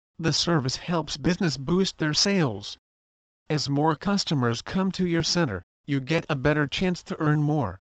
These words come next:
This is why a professional cleaning service indirectly helps in marketing and significant sales promotion. Helps business perform better in their core competencies. It helps companies keep their business areas virgin,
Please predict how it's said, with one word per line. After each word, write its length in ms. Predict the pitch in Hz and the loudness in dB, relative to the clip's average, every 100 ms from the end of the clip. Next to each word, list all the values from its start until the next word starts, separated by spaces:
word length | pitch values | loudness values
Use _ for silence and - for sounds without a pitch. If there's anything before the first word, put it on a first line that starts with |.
| _ _ _ _ _ _ | _ _ _ _ _ _
This 300 | 156 208 220 - | 0 2 2 0
is 160 | 143 | -2
why 200 | 156 165 | 0 0
a 80 | 143 | 0
professional 760 | - - 143 156 147 - 180 | -4 -4 -2 -2 -2 0 -2
cleaning 480 | 165 - 160 160 147 | -2 -2 0 0 0
service 420 | 127 196 165 156 - | -2 0 0 -2 0
indirectly 640 | 165 156 160 156 - 165 | 0 2 2 2 0 -4
helps 360 | 143 170 - - | -2 -2 -2 -4
in 160 | 143 | -2
marketing 500 | 139 151 151 147 139 | 2 4 2 0 0
and 120 | 143 147 | 0 0
significant 560 | 175 202 208 220 208 | 2 2 0 -2 -4
sales 420 | - 175 160 147 | -2 0 2 0
promotion. 600 | - 147 156 196 - 135 98 _ _ _ _ _ _ - | -2 0 2 0 0 -4 -4 _ _ _ _ _ _ -4
Helps 340 | 208 220 - | -2 -2 -4
business 420 | 131 175 151 135 | -2 0 0 -2
perform 520 | - - 147 160 156 | -4 -6 -2 0 0
better 340 | 143 175 170 165 | 2 2 2 0
in 220 | - 147 | 0 0
their 160 | 151 139 | 0 0
core 240 | - 160 | 0 -2
competencies. 1080 | - 170 175 180 135 123 - 110 98 - - _ _ _ _ _ _ - | 0 -2 -2 -2 -4 -6 -6 -6 -6 -6 -10 _ _ _ _ _ _ -4
It 120 | 147 | -2
helps 480 | 113 151 151 123 - | 0 -2 -2 -4 -6
companies 540 | - 170 170 156 139 | -2 0 2 0 0
keep 320 | - - 185 | -4 -2 -2
their 160 | - 175 | -2 -4
business 420 | 147 190 156 147 | 0 0 0 -2
areas 440 | 165 165 165 165 131 | -2 0 0 0 -2
virgin, 520 | 127 175 147 110 | -2 -4 -4 -6